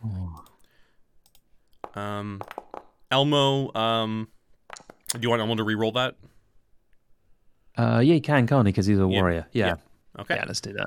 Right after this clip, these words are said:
Speaker 2: So he'll, oh, no, he doesn't roll. He just, uh, hits. He just makes it a hit.
Speaker 1: Oh,
Speaker 2: Like, you
Speaker 1: okay,
Speaker 2: remember,
Speaker 1: yeah,
Speaker 2: yeah.
Speaker 1: yeah.
Speaker 2: Uh, yeah, uh, pff, Jesus Christ. So eight and nine damage on both. Um, <laughs> both of those, uh, rats are immediately shishkebabbed.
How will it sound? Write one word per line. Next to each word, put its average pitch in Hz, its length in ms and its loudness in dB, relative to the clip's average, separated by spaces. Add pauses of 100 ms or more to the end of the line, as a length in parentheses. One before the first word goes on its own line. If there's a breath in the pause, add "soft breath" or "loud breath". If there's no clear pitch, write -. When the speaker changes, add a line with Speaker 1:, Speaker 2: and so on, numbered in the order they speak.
(100)
Speaker 2:
So 104 140 -8
he'll, 107 360 -4
oh, 143 140 8
no, 156 120 0
he 120 100 2
doesn't 139 240 2
roll. 117 220 0
He 101 80 -6
just, 95 180 -10 (120)
uh, 87 160 -4 (100)
hits. - 400 -6 (140)
He 107 100 -10
just - 260 -14
makes 95 200 -12
it 110 80 -16
a - 20 -16
hit. 95 180 -14 (320 loud breath)
Speaker 1:
Oh, 151 100 4
Speaker 2:
Like, 156 120 2
you 113 60 0
Speaker 1:
okay, 113 100 2
Speaker 2:
remember, 117 240 2
Speaker 1:
yeah, 135 160 6
Speaker 2:
yeah. 113 160 -12
Speaker 1:
yeah. 135 160 4
Speaker 2:
Uh, - 40 6
yeah, 170 200 6 (100)
uh, 120 160 0
pff, - 300 -16
Jesus 104 320 -2
Christ. 98 380 -2
So 107 280 2
eight 147 220 4
and 143 80 0
nine 131 220 4
damage 127 280 2
on 123 80 -2
both. 165 300 2 (320 loud breath)
Um, 113 460 4
<laughs> - 20 -20
both 147 480 6
of 123 140 -10
those, 127 480 2
uh, 110 600 2
rats 113 400 2
are 107 100 0
immediately 104 260 -4
shishkebabbed. 113 680 2